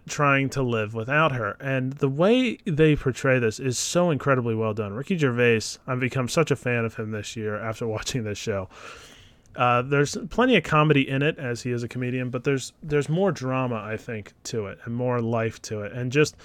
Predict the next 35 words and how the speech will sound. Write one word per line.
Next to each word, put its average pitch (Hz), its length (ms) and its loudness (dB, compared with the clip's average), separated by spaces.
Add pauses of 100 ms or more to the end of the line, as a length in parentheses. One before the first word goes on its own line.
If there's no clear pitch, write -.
(360)
it's - 300 6
odd 240 320 8
because 151 520 6
the 156 240 0
thing 269 220 0
that 196 120 6
Horimiya, 139 680 4
I 113 120 -4
talked 123 220 0
about 120 160 0
earlier, 117 280 2
kinda 113 240 -4
struggles 113 420 -2
at, 107 260 -2 (680)
you 139 100 4
know, 127 180 4
the 123 140 2
big 139 460 10
apex 131 460 2
point 120 400 -4
has 127 200 -2
kind 135 300 0
of 123 80 0
already 123 260 4
happened 123 420 0
in 110 120 -2
this 117 160 0
show, 113 260 0
too. 113 380 2 (1120)
But 139 220 2
you're 143 140 4
just 143 220 2
seeing 143 280 2
how 139 320 4
he 131 480 2